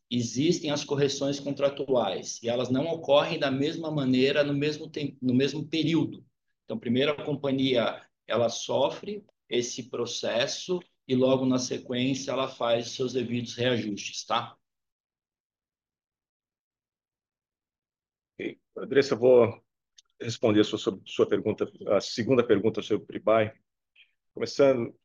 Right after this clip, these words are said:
Speaker 2: dizendo que há coisa de três, quatro meses atrás, vários dos nossos clientes indicavam, ah, em suas projeções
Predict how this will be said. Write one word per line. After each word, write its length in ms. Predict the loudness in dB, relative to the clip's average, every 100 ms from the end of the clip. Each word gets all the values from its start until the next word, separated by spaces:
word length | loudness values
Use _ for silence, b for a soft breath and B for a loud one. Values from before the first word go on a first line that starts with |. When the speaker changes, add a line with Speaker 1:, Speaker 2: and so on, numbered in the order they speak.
| -12
Speaker 2:
dizendo 380 | -4 0 0 -2
que 600 | -4 2 2 2 -2 _ _ _ _ _ _ _ _ _ _ _ _ _ _ -6
há 200 | -6 -6 _ _ 2
coisa 240 | 4 4
de 60 | 0
três, 320 | 2 2 2
quatro 280 | 0 -2 0
meses 260 | -2 0
atrás, 680 | -2 0 4 4 2 -4 -8 0
vários 320 | 2 0 -4
dos 80 | -8
nossos 180 | -10
clientes 640 | -6 0 2 0 -4 -12 -16 _ -6
indicavam, 760 | -4 -4 2 2 2 -2 -8 _ _ -20
ah, 160 | -20 -14 -8
em 100 | -6
suas 240 | -4 -4
projeções 880 | 0 0 0 -2 0 0 -2 -10